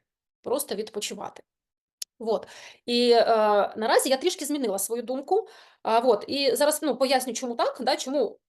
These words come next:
краще відкласти всі навантаження під час місячних,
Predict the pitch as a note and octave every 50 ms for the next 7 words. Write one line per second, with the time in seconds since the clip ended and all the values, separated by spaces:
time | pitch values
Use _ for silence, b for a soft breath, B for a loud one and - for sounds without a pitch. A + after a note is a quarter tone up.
0 | _ - A#3+ A#3 C4 D#4 - - - B3 G3+ F3 - - _ _ - G3+ A#3+ A#3+
1 | - C4+ B3+ A#3+ A#3 - - - - - - - - - C4+ C4 B3+ G3 G3 B3
2 | C4 D4+ C#4 C4 A3+ G3 G3 G3+ G3 F#3+ F#3 F#3+ - - F#3 - - - F#3+ -
3 | - - - - -